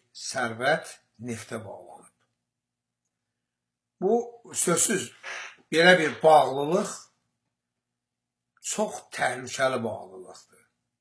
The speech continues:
Çünki neftin qiymətinin düşməsi, istehsalının, yəni miqdarının azalması birbaşa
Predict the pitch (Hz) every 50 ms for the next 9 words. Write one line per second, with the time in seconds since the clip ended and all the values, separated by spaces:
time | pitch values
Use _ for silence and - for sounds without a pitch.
0 | _ _ _ _ _ _ _ _ _ _ _ - - 175 180 180 - - 147 131
1 | 117 117 - _ _ _ _ _ _ - 143 143 151 143 120 - - - 160 156
2 | 135 117 110 _ _ _ _ _ _ _ _ - - 135 131 123 120 123 123 120
3 | 117 - - 127 127 127 117 107 104 - _ _ _ _ _ _ _ _ _ _
4 | _ _ _ _ _ _ - 123 - - 131 131 123 117 - - 110 107 104 101
5 | 104 _ _ _ _ _ _ _ _ _ _ _ _ _ _ _ _ _ _ _
6 | _ _ _ - - 123 - - - - 156 147 - - - 151 143 139 135 139
7 | 147 151 143 127 110 107 - _ _ _ _ _ - 117 117 120 120 120 117 117
8 | 139 151 156 139 143 117 147 139 135 131 131 127 135 143 135 123 123 _ _ -
9 | 120 117 113 123 123 123 120 117 110 104 101 - - 110 110 - - - _ _
10 | _ _ _ _ _ _ _ _ _ _ _ _ _ _ _ _ _ _ _ _
11 | _ _ _ _ _ _ _ - 180 208 202 180 135 123 135 123 - - 120 113